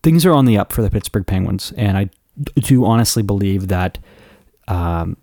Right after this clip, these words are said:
this is a great hire. He's a great person, it seems like. And I'm sure the pe-, the people that are, you know, closest and work at the Penguins are happy to have someone like him to, uh, work under.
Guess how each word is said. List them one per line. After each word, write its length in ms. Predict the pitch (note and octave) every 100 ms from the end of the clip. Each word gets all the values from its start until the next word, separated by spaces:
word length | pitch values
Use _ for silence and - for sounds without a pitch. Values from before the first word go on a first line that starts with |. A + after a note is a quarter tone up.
| _
this 220 | A#2+ G#2
is 100 | G2+
a 180 | G2 -
great 360 | F#2+ G#2+ G2 G2
hire. 420 | F2+ F2+ F2+ F#2+ -
He's 180 | A2
a 60 | G2
great 320 | F2+ G2 G#2
person, 380 | - G2+ F2+ G2+
it 120 | F#2+
seems 300 | - G2+ F#2
like. 280 | F#2+ F#2+ - _ _ _ _ _ -
And 560 | G2+ F2+ F2+ F2+ G2 - _ -
I'm 100 | G2+
sure 220 | F2+ A2
the 60 | G2
pe-, 200 | G#2 G2
the 80 | -
people 260 | - G#2+ G#2
that 200 | F#2+ - -
are, 160 | F#2 F2+ -
you 100 | A2+
know, 80 | F#2+
closest 520 | - A#2+ A2 - G2+
and 100 | F#2+
work 180 | G2+ A#2
at 100 | A2+
the 60 | -
Penguins 460 | G2+ G2 G2 G2 - _ _ _ -
are 80 | F2
happy 320 | G#2 G2 A2
to 80 | F#2+
have 240 | F#2+ F#2
someone 280 | - G2+ F#2+
like 180 | F#2 -
him 260 | G2 F#2+
to, 400 | - - G2 F#2+
uh, 180 | F#2 F2
work 300 | F2+ G2 -
under. 320 | D#2+ C2+ -